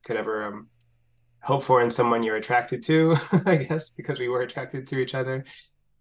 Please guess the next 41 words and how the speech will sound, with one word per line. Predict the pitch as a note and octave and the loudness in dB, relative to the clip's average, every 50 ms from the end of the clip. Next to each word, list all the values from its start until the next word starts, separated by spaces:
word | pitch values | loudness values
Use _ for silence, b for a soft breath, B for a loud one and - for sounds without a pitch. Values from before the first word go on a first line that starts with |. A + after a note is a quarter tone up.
| _ _ | _ _
And | C#3+ C#3+ D3+ | 2 6 6
then, | E3+ E3+ E3 D#3 | 6 6 6 4
uh, | C#3 C#3 | 4 4
you | C#3+ D3 D3 | 4 6 6
know, | D3 D3 | 6 6
the | C#3+ C#3+ | 6 6
more | C#3+ D3 D#3 D#3 | 6 6 6 6
I | D#3 | 4
learned | D3 C3 C3+ C#3+ D#3+ E3+ | 4 2 2 0 2 2
about | E3 C#3+ C#3 B2 - | 2 2 2 0 0
her, | A2 A#2+ A#2+ A#2 | 2 0 0 0
the | A#2+ | 0
more | A#2 A#2 B2 B2 A#2+ | -2 0 0 0 0
I | A#2 A#2 A#2 A#2 A#2 A#2 | 0 -2 -2 -2 -4 -6
started | - - - - - - A#2+ A#2 A#2 A#2+ A#2 | -8 -10 -10 -10 -8 -4 -2 -2 -2 -2 -4
to | A#2 G#2 | -6 -8
under-, | A#2 A#2 A2+ A#2 A2+ - - _ _ _ _ _ _ _ _ _ | -8 -4 -4 -4 -4 -4 -10 _ _ _ _ _ _ _ _ _
uh, | - - - - - - B2 | -8 -6 -6 -6 -8 -2 -2
the | C3 | -2
first, | B2+ - - C#3 C3 - - | 0 2 2 2 2 0 0
the | - C#3 | -2 0
more | B2 B2 B2+ B2+ | 2 4 4 4
amazed | B2 A#2+ - B2 A#2 A#2 A#2+ A#2+ A#2+ A#2 | 4 2 0 0 4 6 6 4 4 4
I | A#2+ A2+ | 2 2
was | A2 A2+ A#2 A#2+ A2+ A2 A2 G#2+ | 4 4 4 4 4 0 -4 -6
because | _ A#2+ A#2 A2+ A#2 A2 | _ -10 -6 -4 -6 -6
she | - - A#2+ | -4 -4 -6
had | G#2+ G#2 G#2 | -6 -6 -2
been | - A2+ A2+ A2+ | 0 0 0 0
through | A2+ A#2 A2 G2 | -4 -4 -2 -2
so | - - G#2+ | -2 -2 -2
much | G#2 G#2 G#2 G#2+ - | -4 -4 -6 -6 -6
and | - A2 A2 G#2 - | -8 -8 -8 -8 -8
had | - - A#2 G#2 | -6 -6 -2 -2
survived | - - G#2+ G#2+ A2+ A2+ A#2 A2+ | -2 -2 0 2 4 4 4 2
so | - - G#2+ | 0 -2 -2
much, | G2+ G2 F#2 F#2+ - | -6 -6 -8 -10 -10
and | - G#2 | -10 -10
her | G#2+ G#2+ | -12 -6
family | - A#2+ A#2 A2+ A2+ A2 G#2+ | -2 0 0 2 0 -2 -4
had | G#2+ G#2+ G#2 G2 - | -4 -6 -8 -8 -12